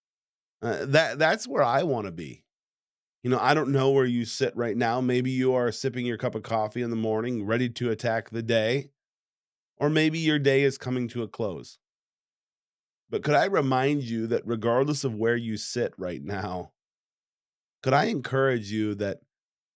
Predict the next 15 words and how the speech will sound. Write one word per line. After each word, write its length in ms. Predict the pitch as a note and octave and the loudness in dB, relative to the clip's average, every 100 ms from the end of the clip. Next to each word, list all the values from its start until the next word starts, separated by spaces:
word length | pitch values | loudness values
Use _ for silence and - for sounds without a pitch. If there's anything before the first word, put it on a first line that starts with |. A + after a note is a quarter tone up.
| _ | _
we 180 | A#2 E3 | -2 0
serve 380 | G3 G3 D#3 E3+ | 0 -2 -2 -2
a 80 | C3+ | -2
faithful 520 | - D3 C#3+ - C#3 | 0 -2 -2 -4 -4
God? 440 | C#3 F#3+ C#2+ - - _ _ _ _ _ _ _ _ _ _ _ | -2 -4 -6 -12 -20 _ _ _ _ _ _ _ _ _ _ _
And 160 | A#2+ C3+ | -2 0
here 240 | E3 E3+ | 2 2
we, 260 | D#3 D3+ C#3+ | 2 0 0
we 180 | D3 D3 | 0 2
are 100 | D3 | 2
going 280 | D3 D3 C3+ | 2 2 2
to, 280 | C3+ A#2+ - | 2 0 -2
to 180 | B2+ | -6
read 380 | A2+ B2+ C3+ C#3+ | -2 0 0 0
another 460 | B2+ B2 B2+ B2 | 0 0 0 0